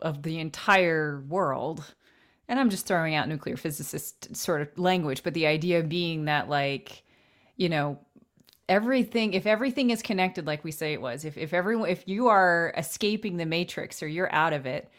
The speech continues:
then you understand more than anything that, that th-, the work that you do is so important. And my, one of my boyfriends used to say this to me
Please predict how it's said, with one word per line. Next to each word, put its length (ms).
then 280
you 300
understand 680
more 300
than 140
anything 720
that, 560
that 560
th-, 140
the 140
work 400
that 100
you 320
do 640
is 220
so 240
important. 480
And 340
my, 460
one 160
of 40
my 120
boyfriends 420
used 140
to 60
say 200
this 260
to 120
me 280